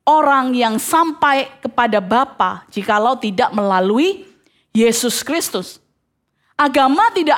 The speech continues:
akan menyelamatkan Anda. Yesus Kristuslah yang dapat menyelamatkan Anda.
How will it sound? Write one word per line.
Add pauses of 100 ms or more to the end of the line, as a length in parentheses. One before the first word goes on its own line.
(120)
akan
menyelamatkan
Anda. (880)
Yesus
Kristuslah (400)
yang
dapat
menyelamatkan
Anda.